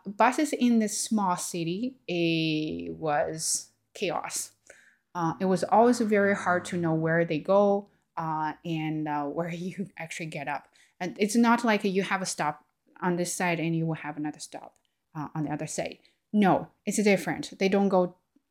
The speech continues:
they don't go and come back in the same way.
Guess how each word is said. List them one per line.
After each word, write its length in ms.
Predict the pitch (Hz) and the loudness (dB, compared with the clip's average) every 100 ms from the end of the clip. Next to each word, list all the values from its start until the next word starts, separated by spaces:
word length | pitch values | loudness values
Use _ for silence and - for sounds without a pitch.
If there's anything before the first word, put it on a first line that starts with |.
| - - | -20 -14
they 160 | 185 185 | 2 4
don't 240 | 202 220 | 6 6
go 260 | 208 202 220 | 6 6 6
and 200 | 214 185 | 4 0
come 260 | - 180 170 | -2 -2 0
back 300 | 165 156 - | -2 -2 -6
in 100 | 165 | -8
the 100 | 160 | -4
same 240 | 156 151 | -2 -2
way. 220 | 143 - | -2 -8